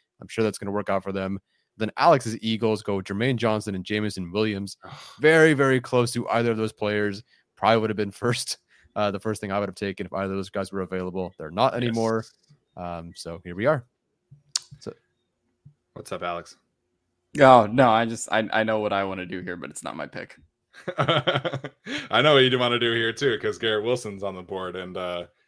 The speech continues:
Speaker 2: you know, that would be a lot of fun, man. I think, I, I think we're both on the same page there with Garrett Wilson and, and how good of a prospect he is. Uh, I see Trevor Penning and Devontae Wyatt on here as well. Both of those players, I think, would be good fits. Tr-, Trent McDuffie.
Speaker 3: Kenny Pickett.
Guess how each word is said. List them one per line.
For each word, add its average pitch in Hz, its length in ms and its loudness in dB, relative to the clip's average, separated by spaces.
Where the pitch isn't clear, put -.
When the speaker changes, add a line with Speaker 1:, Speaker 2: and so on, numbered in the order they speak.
Speaker 2:
you 101 80 -10
know, 90 160 -6
that 127 180 4
would 139 120 2
be 120 280 2
a 104 120 -2
lot 110 260 0
of 101 80 -6
fun, 95 220 -6
man. 87 140 -10
I 92 120 -12
think, 95 100 -14
I, 101 40 -12
I 95 40 -12
think 92 220 -12
we're 98 260 -4
both 90 320 -10
on 92 80 -10
the 87 80 -14
same 87 240 -12
page 90 280 -10
there 85 180 -8
with 85 140 -12
Garrett 85 260 -8
Wilson 85 320 -12
and, 82 180 -14
and 92 120 -12
how 90 220 -6
good 87 140 -10
of 87 80 -8
a 87 100 -6
prospect 87 460 -8
he 95 160 -8
is. 90 380 -8
Uh, 90 260 0
I 123 40 -2
see 135 180 -2
Trevor 117 300 4
Penning 127 560 4
and 101 420 -2
Devontae 107 500 0
Wyatt 107 380 4
on 120 220 2
here 117 260 -2
as 98 220 -4
well. 104 200 0
Both 98 140 -4
of 101 80 -8
those 98 340 -6
players, 95 260 -6
I 90 60 -10
think, 87 260 -16
would 87 140 -16
be 87 320 -10
good 87 200 -18
fits. - 440 -2
Tr-, - 340 -12
Trent - 220 -8
McDuffie. 87 100 -16
Speaker 3:
Kenny 139 240 0
Pickett. 202 380 0